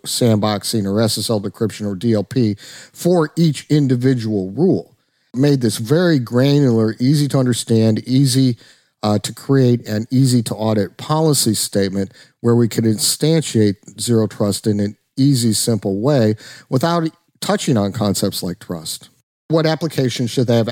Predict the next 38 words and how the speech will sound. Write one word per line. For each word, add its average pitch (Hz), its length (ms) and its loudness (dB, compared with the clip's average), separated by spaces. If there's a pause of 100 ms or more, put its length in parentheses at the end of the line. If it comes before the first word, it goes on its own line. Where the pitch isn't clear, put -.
access 117 440 -4
to - 120 -10
that 101 220 -6
protect 110 340 -8
surface? - 600 -10 (400)
The 95 100 -10
protect 113 380 -4
surface, 107 380 -4
of 110 60 -8
course, 110 340 -2
is 101 180 -4
the 101 100 -6
shrinking 127 400 -4
down 117 240 2
of 104 120 -2
the 104 160 -2 (540)
attack 131 320 -2
surface 123 400 -2
orders 143 440 2
to 123 80 -2
magnitude 117 760 0 (440)
to 113 100 -2
s-, - 260 -4
something 120 340 -2
that 104 60 -2
is 92 120 -4
small 113 520 -2
and 101 140 -4
knowable. 107 460 -4 (100)
We 113 80 -4
put 117 180 0
a 101 60 0
data 120 340 0
type 113 360 -2
or, 98 300 -4
or 98 140 -6
a 95 60 -4
single 110 520 -2